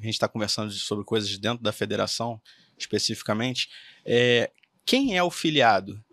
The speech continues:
né? Como é que se dá esse processo de filiação?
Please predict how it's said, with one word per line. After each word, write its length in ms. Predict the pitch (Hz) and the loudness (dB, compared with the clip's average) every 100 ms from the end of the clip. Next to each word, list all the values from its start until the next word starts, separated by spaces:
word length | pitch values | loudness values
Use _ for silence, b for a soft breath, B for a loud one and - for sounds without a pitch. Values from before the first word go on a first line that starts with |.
| - | -8
né? 240 | 110 113 - | -6 -6 -8
Como 240 | 113 120 | -4 0
é 100 | 143 | 0
que 460 | 147 131 123 110 107 | 0 0 0 0 -4
se 160 | - 113 | -6 -2
dá 160 | 110 | -2
esse 120 | 110 - | -2 -2
processo 460 | 107 - 110 - | -2 -2 -2 -4
de 80 | 110 | -8
filiação? 800 | - 110 104 - 113 117 120 | -4 -2 -2 -2 -2 -2 -4